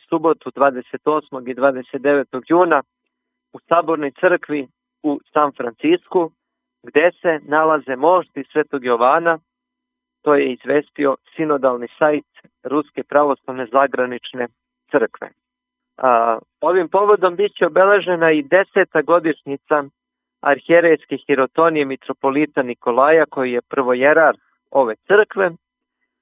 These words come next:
a posle svete liturgije bit će upriličen prijem u korist blagotvornog fonda Svetog Jovana. A, koristim priliku,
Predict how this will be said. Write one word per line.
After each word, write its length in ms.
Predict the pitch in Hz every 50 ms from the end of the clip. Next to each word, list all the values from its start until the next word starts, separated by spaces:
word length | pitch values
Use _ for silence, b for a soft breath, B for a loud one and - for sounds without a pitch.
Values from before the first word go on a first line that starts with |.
| _ _ _ _ _
a 140 | 156 160 190 -
posle 340 | - 202 208 196 - 180 160 - -
svete 280 | 180 175 - - 156
liturgije 520 | 135 127 123 - - 165 180 170 156 165 147
bit 200 | 135 160 156 -
će 120 | - 156
upriličen 580 | 143 - 151 156 156 156 143 - _ 139 123 -
prijem 380 | - 139 151 160 156 143 131
u 60 | 120
korist 520 | 120 _ - 151 151 147 143 143 _ _ - 160 -
blagotvornog 680 | - 156 170 170 151 151 - - 139 135 127 123 - _ _
fonda 400 | 143 147 147 147 135 139 131 127 - _ _ _
Svetog 340 | - 139 131 - - 120 113
Jovana. 440 | 123 110 98 104 104 110 - - - _ _ _ _ _ _ _ _ _ _ _ _ _ _ _ _ _ _
A, 180 | - 131 120 123
koristim 560 | - - 190 202 220 202 - - 185 175 165
priliku, 640 | - 196 202 214 214 208 170 - - 170 160 143